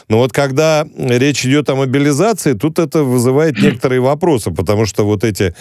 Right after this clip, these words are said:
альтернативщики, они, э,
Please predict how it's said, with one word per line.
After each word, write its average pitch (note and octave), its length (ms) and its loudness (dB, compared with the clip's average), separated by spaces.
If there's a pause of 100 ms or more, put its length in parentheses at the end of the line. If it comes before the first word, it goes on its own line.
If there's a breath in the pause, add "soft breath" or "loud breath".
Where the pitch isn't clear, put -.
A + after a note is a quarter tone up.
(340 loud breath)
альтернативщики, B2+ 1000 0
они, A#2+ 420 2 (320 loud breath)
э, G#2 60 2